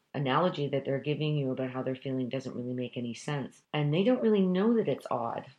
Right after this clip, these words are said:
That's the challenge. Uh, they often will focus on doing the right thing all the time, or pe-, perhaps be unable to complete anything 'cause they're worried about the smallest mistake they might make. With all that stuff going on, of course,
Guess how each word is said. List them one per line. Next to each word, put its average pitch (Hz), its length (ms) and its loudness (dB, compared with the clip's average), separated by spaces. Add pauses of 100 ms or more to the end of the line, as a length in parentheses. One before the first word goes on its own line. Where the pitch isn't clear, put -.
That's - 420 -8
the 135 500 -2
challenge. 156 500 -2
Uh, 139 140 0
they 147 160 2
often 151 400 0
will 147 120 -2
focus 151 300 0
on 147 120 -2
doing 139 200 -2
the 135 80 -4
right 135 260 -4
thing 139 320 -4
all 131 280 0
the 139 100 -4
time, 151 560 -4 (480)
or 139 160 0
pe-, 139 340 -6
perhaps 143 380 -2
be 139 140 -4
unable 139 340 -2
to - 140 -10
complete 202 480 0
anything 127 600 -4 (360)
'cause 143 140 -6
they're 143 120 -2
worried 139 440 -2
about 135 320 -4
the 131 80 -12
smallest 131 440 -6
mistake 135 460 -8
they 123 80 -8
might 123 240 -8
make. 127 380 -6 (1500)
With 202 160 6
all 233 200 2
that 202 180 0
stuff - 220 -2
going 160 240 2
on, 147 180 2
of 135 100 -4
course, - 560 -6